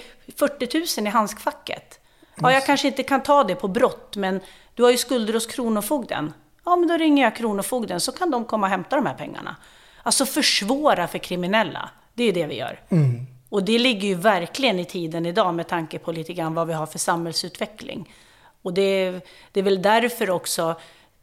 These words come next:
Speaker 1: det här med att jobba med det vi kallar brott på väg, eh, har fått en, ett, en upp, ett uppsving. Det där är lite framtiden, inte bara för,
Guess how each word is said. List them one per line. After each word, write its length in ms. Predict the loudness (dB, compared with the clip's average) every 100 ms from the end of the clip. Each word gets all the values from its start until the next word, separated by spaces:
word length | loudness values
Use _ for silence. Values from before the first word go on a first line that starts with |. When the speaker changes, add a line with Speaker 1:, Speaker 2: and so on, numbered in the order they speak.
| _
Speaker 1:
det 120 | -4
här 140 | 0 0
med 400 | -2 -2 -2 -4
att 120 | 0
jobba 400 | 2 2 2 2
med 220 | 2 -2
det 80 | -4
vi 120 | -6
kallar 300 | -4 -2 0
brott 380 | 0 -2 -2 -6
på 120 | -2
väg, 540 | 2 2 0 -4 -4 -6 -16 _ _ _ _ _
eh, 340 | -4 -2 -2 -4 -8 -4
har 160 | -2
fått 460 | 2 2 2 -6 -4
en, 240 | -2 -2
ett, 260 | -4 -8 -12 _
en 200 | -6 -4
upp, 280 | -6 -8 -6
ett 160 | -2 -2
uppsving. 680 | -2 -2 0 0 0 -2
Det 80 | -2
där 220 | 2 2
är 100 | 2
lite 220 | 0 -2 -6
framtiden, 840 | -2 0 0 -2 -4 -4 -4 -2
inte 320 | -2 -2 -2
bara 380 | 2 4 4 2
för, 400 | 0 -2 -2 -4